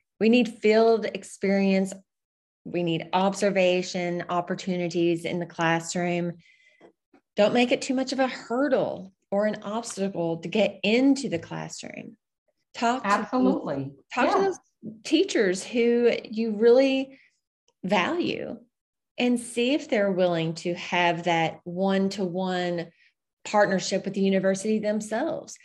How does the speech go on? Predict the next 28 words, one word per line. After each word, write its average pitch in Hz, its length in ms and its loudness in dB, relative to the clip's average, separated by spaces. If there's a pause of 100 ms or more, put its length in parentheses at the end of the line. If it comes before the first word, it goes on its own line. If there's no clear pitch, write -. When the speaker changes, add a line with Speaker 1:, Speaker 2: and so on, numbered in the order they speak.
(300)
Speaker 1:
Don't 214 400 2
be 247 200 4
the 214 120 2
gatekeeper. 202 1040 -4 (260)
So - 480 2 (640)
open 220 240 6
those 262 200 4
lines 233 240 4
of 226 120 -6
communication, 190 1300 -4
especially 247 580 2
with 277 240 0
Governor 190 280 0
State 196 300 -4
University, 170 760 0
because 175 500 -4
Speaker 2:
Uh-huh. 185 160 -4
Speaker 1:
here 269 140 0
we 247 200 0
are 180 480 -2 (180)
in 190 160 2
the 185 60 0
South 202 380 -2
suburbs, 175 600 -2 (100)
ready 214 800 2 (360)
with 165 280 -2 (500)
new 202 400 6
candidates 196 840 0